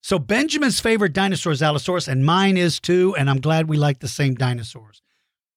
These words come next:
And then Benjamin says, "Can you please make a podcast about Ankylosaurus?" Yeah, that dinosaur has to be next. I've gotta figure out how to make him next. I have this list of all the ones we're gonna talk about,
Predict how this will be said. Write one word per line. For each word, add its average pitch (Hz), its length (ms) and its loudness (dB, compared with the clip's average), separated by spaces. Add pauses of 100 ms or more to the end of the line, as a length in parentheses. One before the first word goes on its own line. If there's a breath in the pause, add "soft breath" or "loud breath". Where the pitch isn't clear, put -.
(120)
And 220 100 2
then 262 140 4
Benjamin 165 400 2
says, 165 260 0
"Can 156 160 0
you 135 100 2
please 233 340 0
make 190 180 2
a 165 60 -2
podcast 160 580 0
about 151 240 2
Ankylosaurus?" 143 800 0 (320 soft breath)
Yeah, 139 360 2 (120)
that 196 280 0
dinosaur 170 520 2
has - 380 -2
to 147 100 -4
be 127 200 0
next. 113 520 -6 (520)
I've 190 180 0
gotta 180 280 2
figure 156 300 0
out 143 120 2
how 139 100 2
to 131 80 0
make 127 260 0
him 113 140 -4
next. - 480 -8 (680)
I 202 100 2
have 285 180 2
this 226 200 0
list 170 360 2
of 143 100 2
all 165 160 4
the 175 100 2
ones 160 240 2
we're 160 80 -6
gonna 139 140 2
talk 147 260 0
about, 151 280 0